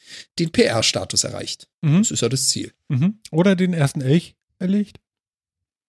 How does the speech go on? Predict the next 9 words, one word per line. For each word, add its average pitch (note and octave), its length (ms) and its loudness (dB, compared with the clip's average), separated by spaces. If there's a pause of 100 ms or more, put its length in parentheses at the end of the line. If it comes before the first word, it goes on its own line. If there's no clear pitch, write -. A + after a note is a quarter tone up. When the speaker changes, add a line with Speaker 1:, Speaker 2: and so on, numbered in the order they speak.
(680)
Speaker 1:
Das F#3+ 180 2
ist A#3 100 -2
das C#3+ 140 2
Witzige. F3 480 0 (220)
Das F3 160 4
ist D3+ 120 2
witzig. D#3 220 0
Ich C#3+ 160 0
hab, - 100 -4